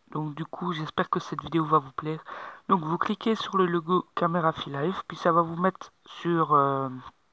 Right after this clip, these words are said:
sur ce menu. Donc, vous avez le choix entre, euh,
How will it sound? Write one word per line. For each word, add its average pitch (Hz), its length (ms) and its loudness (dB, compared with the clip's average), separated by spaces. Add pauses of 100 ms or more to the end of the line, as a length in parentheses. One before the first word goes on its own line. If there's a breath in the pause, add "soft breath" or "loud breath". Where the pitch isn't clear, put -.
(440)
sur - 340 -2
ce - 120 -2
menu. 156 420 -2 (840 loud breath)
Donc, 180 140 2
vous 165 220 -2
avez 180 160 4
le 185 80 2
choix - 500 0
entre, 165 600 2 (220)
euh, 135 720 -6